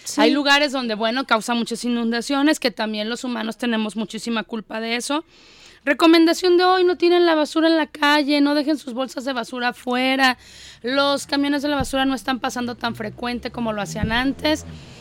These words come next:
Speaker 2: Entonces, si nosotros dejamos esa basura afuera, pues llueve, el agua se lleva todo y resulta que se tapan las bocas de tormenta y, pues, bueno,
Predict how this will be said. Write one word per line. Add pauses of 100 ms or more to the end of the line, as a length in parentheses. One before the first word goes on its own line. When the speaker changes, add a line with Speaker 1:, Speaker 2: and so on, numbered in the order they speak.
(160)
Speaker 2:
Entonces,
si
nosotros
dejamos
esa
basura
afuera, (400)
pues
llueve,
el
agua
se
lleva
todo
y
resulta
que
se
tapan (320)
las
bocas
de
tormenta
y,
pues,
bueno,